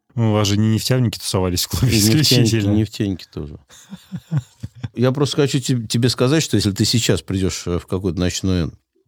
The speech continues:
Speaker 2: на ка-, на, на какую-то вечеринку, то я не думаю, что, м, люди сильно, ну, меньше, конечно, тратят, но не в разы. То есть по-прежнему сейчас и столы покупают, просто происходит значительно реже.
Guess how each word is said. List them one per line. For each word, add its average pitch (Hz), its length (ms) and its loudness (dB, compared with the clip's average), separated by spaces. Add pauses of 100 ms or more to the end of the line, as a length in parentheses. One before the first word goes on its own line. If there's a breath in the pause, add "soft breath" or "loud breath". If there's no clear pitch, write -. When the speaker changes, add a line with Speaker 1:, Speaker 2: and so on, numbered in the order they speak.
(300)
Speaker 2:
на 107 120 0
ка-, 110 200 2
на, 107 160 2
на 104 200 -2
какую-то 117 440 -2
вечеринку, 120 680 -2 (500 soft breath)
то - 100 -6
я 110 200 2
не 139 120 4
думаю, 143 380 2
что, 104 840 0
м, 82 1300 -4
люди 101 260 0
сильно, 98 320 -2
ну, 113 300 4
меньше, 156 380 2
конечно, 101 380 0
тратят, 98 340 -2
но 104 100 0
не 120 100 2
в 110 80 -2
разы. 85 380 -6 (200)
То - 60 -16
есть - 200 -10 (280 soft breath)
по-прежнему 120 540 2
сейчас 101 440 -2
и 85 60 -6
столы 120 400 0
покупают, 98 680 -2 (140)
просто - 340 -6
происходит 139 420 -2
значительно 80 460 -6
реже. 73 300 -10